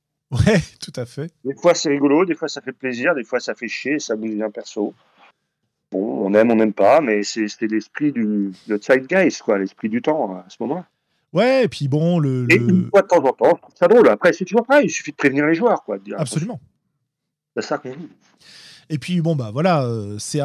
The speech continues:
Speaker 1: c'est un module niveau, euh, trois à six, hein. C'est pas, euh,
Speaker 2: Oui.
Speaker 1: hein, voilà, c'est pas non plus, euh, tu vas pas prendre un, un perso que t'as joué pendant des années, euh, dans un truc comme ça, euh,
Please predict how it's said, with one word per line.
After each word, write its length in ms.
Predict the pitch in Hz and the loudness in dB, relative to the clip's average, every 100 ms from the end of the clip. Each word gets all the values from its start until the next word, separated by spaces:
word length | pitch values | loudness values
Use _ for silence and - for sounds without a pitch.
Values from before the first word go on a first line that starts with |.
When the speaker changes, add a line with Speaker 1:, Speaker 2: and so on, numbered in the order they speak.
| 135 | -4
Speaker 1:
c'est 180 | - | -2
un 120 | 160 143 | 0 0
module 380 | 135 143 185 135 | -2 -2 -2 -2
niveau, 340 | 127 123 156 | -4 -2 -2
euh, 80 | 127 | -2
trois 300 | 117 - 139 | -4 -4 -4
à 80 | 143 | -4
six, 280 | - 190 - | -8 -12 -12
hein. 80 | 135 _ _ | -14 _ _
C'est 240 | - 120 | -18 -16
pas, 260 | - 135 123 | -10 -8 -6
euh, 180 | 110 104 - 95 104 _ _ _ - | -8 -12 -14 -16 -18 _ _ _ -14
Speaker 2:
Oui. 140 | 110 - _ - | -14 -14 _ -16
Speaker 1:
hein, 180 | 123 120 | -14 -10
voilà, 280 | 110 139 127 _ | -4 -4 -4 _
c'est 160 | 110 | -14
pas 120 | 107 | -10
non 140 | 117 104 | -10 -10
plus, 340 | - 147 147 | -4 -2 0
euh, 200 | 123 117 104 - - - | -2 -4 -10 -20 -20 -4
tu 80 | |
vas 140 | 147 151 | 0 2
pas 160 | 185 | 2
prendre 260 | 180 175 180 | 0 0 0
un, 180 | 143 135 | 0 -2
un 100 | 156 | -6
perso 340 | 139 143 - 175 | -4 -6 -6 -8
que 40 | |
t'as 140 | - 117 | -6 -4
joué 160 | 147 | -4
pendant 240 | 143 123 123 | -4 -4 -2
des 220 | 131 127 | -2 -2
années, 360 | 120 135 160 | -4 -4 -4
euh, 140 | 151 117 | -6 -8
dans 180 | 117 120 | -10 -12
un 40 | |
truc 180 | - 117 | -12 -16
comme 160 | 113 | -14
ça, 300 | 104 113 120 | -12 -8 -8
euh, 80 | 120 | -8